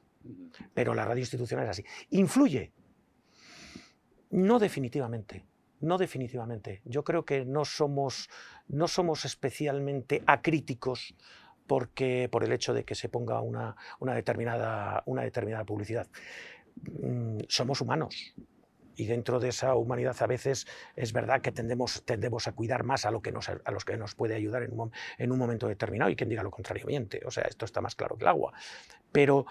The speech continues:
Speaker 2: pero yo creo que no coartan mucho menos nuestra libertad, para nada, ¿eh? Yo creo que cuando hay que informar de una determinada cosa, se informa y, o se comenta, y si, y parece mal, y te llaman, bueno, pues Taile hizo un año.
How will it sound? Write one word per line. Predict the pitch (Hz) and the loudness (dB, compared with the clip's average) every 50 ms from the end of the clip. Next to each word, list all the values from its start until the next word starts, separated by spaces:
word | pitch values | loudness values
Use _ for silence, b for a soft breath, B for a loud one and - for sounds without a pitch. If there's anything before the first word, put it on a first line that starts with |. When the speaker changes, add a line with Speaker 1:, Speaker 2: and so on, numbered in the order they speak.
| B B B B | B B B B
Speaker 2:
pero | - 160 156 | 4 6 6
yo | 165 196 196 | 6 6 4
creo | - 180 165 | 2 0 -2
que | - 123 | -2 -4
no | 123 | -4
coartan | 117 - 110 - - 107 98 107 | -4 -4 -6 -6 -6 -10 -8 -8
mucho | 107 104 - - | -8 -8 -10 -10
menos | 104 107 101 98 95 | -10 -10 -10 -8 -8
nuestra | 101 101 98 - - 95 | -8 -10 -10 -10 -10 -8
libertad, | 95 95 90 - - 95 - _ _ _ - | -8 -8 -8 -8 -10 -16 -16 _ _ _ -2
para | - 123 117 120 | 0 0 2 2
nada, | 120 107 95 98 110 139 | 0 0 -2 -4 -8 -10
¿eh? | - - - - - - | -14 -16 -20 -20 -16 -10
Yo | - 113 | -6 -2
creo | 113 123 110 | -2 -2 -2
que | 107 | -2
cuando | 104 120 113 117 | -4 -4 -4 -4
hay | 113 | -4
que | - 117 | -4 -6
informar | 113 - 123 113 117 110 | -6 -6 -6 -6 -6 -6
de | 110 | -6
una | 117 117 110 | -6 -4 -6
determinada | 110 - - 104 107 113 113 110 107 | -6 -6 -6 -6 -4 -4 -4 -4 -4
cosa, | - 113 - 127 - B B B B B | -4 -4 -4 -4 -6 B B B B B
se | B - - 120 | B -6 -4 -4
informa | 110 98 - 127 120 117 123 139 - 208 - | -4 -4 -4 -4 -4 -2 -4 -4 -6 -6 -8
y, | - - - 107 110 - - b b b b | -8 -6 -4 -4 -4 -6 -8 b b b b
o | - 113 | -4 -2
se | - - 110 | -2 -2 -4
comenta, | - 110 110 120 123 123 - 143 151 156 B B B B B B B | -4 -2 -2 -2 -4 -2 -2 -2 -2 -2 B B B B B B B
y | - 117 110 104 | -8 -6 -6 -4
si, | - 110 107 104 104 - | -4 -4 -4 -4 -4 -4
y | - 120 113 104 | -2 -4 -4 -4
parece | - - 110 117 - 127 | -4 -4 -4 -2 -2 0
mal, | 120 143 151 110 | 0 0 0 0
y | 107 104 104 | -2 -4 -4
te | - 113 107 | -4 -2 0
llaman, | 107 143 151 135 101 95 101 | 2 2 2 2 0 -4 -4
bueno, | 120 147 123 107 - | -4 -4 -2 -2 -2
pues | - 92 - - - - - b b b b b b b b - | -4 -4 -4 -6 -8 -10 -12 b b b b b b b b -4
Taile | - 120 113 110 110 104 | -4 -2 -2 -2 -2 -4
hizo | - - 104 | -4 -6 -6
un | 104 | -6
año. | 101 98 92 90 | -6 -6 -8 -10